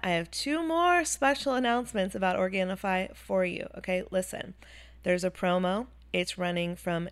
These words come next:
June twenty-seventh to June thirtieth. Not only will you get your twenty percent off, but you're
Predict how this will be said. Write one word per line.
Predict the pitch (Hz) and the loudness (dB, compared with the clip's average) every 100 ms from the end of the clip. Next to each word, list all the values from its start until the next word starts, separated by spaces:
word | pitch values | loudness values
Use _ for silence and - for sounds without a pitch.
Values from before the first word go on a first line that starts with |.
| - | -10
June | 160 185 202 226 240 - - | -6 -4 -2 -2 -4 -10 -14
twenty-seventh | - 202 254 311 262 240 240 240 - - - - | -4 -2 0 -2 -2 0 -2 -4 -10 -20 -20 -12
to | - 202 | -6 -6
June | 175 175 185 185 190 196 - - | -4 -2 0 0 -2 -6 -16 -20
thirtieth. | - 180 165 - 85 190 - - | -4 -2 0 -2 -8 -14 -20 -12
Not | - 180 | -2 2
only | 185 185 | 2 2
will | 185 180 | 0 -2
you | 175 | 0
get | 170 | -2
your | - | -2
twenty | 165 180 170 | -4 -4 -4
percent | 170 165 - 170 - | -4 -6 -4 -4 -4
off, | 175 208 302 - - - - | -2 0 -2 -8 -20 -12 -2
but | 185 | 2
you're | 185 | 2